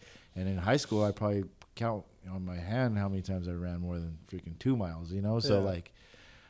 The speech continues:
Speaker 1: I should have been more into that, you know, 'cause
Speaker 2: Yeah.
Speaker 1: that, that would've helped the cardio, you know, and I wouldn't have been gassing, and I wouldn't have got lazy, you know what I
Speaker 2: Yeah.
Speaker 1: mean? Like, and, and that all pertains to practice, like, and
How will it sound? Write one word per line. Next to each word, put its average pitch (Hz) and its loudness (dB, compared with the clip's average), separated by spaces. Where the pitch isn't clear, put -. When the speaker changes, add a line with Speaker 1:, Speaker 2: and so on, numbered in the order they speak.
Speaker 1:
I 98 2
should 127 6
have 120 6
been 110 6
more 107 4
into 98 2
that, 107 4
you 95 -6
know, 98 -2
'cause 101 2
Speaker 2:
Yeah. 85 -6
Speaker 1:
that, 95 -2
that 98 2
would've 95 0
helped 90 -4
the 95 -6
cardio, 95 -2
you 95 -4
know, 90 -6
and 87 -8
I 87 -4
wouldn't 92 -2
have 87 -2
been 92 -2
gassing, 87 -4
and 90 -4
I 82 -6
wouldn't 90 -4
have 95 -2
got - -4
lazy, 87 -4
you 92 -2
know 120 4
what 120 4
I - 4
Speaker 2:
Yeah. 120 2
Speaker 1:
mean? 123 0
Like, 92 0
and, 92 -2
and 98 -2
that 110 6
all 113 6
pertains 113 2
to 107 0
practice, 117 -4
like, 85 -4
and 85 -6